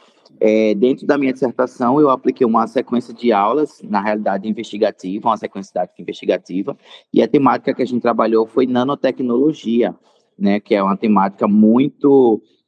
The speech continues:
é, atual e que é muito importante pra,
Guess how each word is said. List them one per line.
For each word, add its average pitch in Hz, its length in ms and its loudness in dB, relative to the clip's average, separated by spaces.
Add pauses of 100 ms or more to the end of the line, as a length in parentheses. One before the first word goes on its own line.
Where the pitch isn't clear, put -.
(140)
é, 104 300 2
atual 117 800 2 (680)
e 120 140 0
que - 160 0
é 123 40 -2
muito 135 840 2
importante 139 840 -2
pra, 110 220 -4